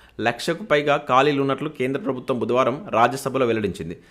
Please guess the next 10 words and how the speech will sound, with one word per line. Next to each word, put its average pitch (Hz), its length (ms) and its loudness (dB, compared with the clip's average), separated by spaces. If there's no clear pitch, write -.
సెప్టెంబర్ 170 460 0
ముప్పై 147 260 0
నాటికి 147 380 0
మనకి 135 300 -2
సీఏపీఎఫ్ 143 540 -2
కావచ్చు, 139 420 0
ఏఆర్లో 139 400 4
మొత్తం 131 420 -4
తొమ్మిది 165 280 2
లక్షల 156 420 0